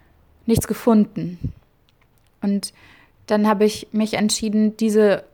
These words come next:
Lücke zu füllen und einen Podcast zu veröffentlichen,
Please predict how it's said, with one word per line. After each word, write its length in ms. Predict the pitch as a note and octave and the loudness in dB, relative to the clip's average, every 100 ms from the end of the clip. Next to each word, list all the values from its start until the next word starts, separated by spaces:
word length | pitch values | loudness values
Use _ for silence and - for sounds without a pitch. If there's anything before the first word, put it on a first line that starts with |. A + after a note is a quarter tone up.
| _ _ - | _ _ -6
Lücke 440 | G3+ A#3 A#3+ A3+ | 0 0 2 0
zu 140 | G#3+ G#3+ | 2 0
füllen 420 | G#3+ G#3+ G#3 G3+ | 2 2 2 0
und 120 | G3+ | -2
einen 240 | - G3 G#3 | 0 -2 0
Podcast 640 | A3 G#3+ G#3+ G#3 - - | -2 -2 -2 -2 -4 -6
zu 180 | G#3+ G3 | -4 -2
veröffentlichen, 920 | G#3 G#3+ - G#3+ F3+ F3+ G3 F#3 | 0 0 0 -2 -2 -6 -6 -8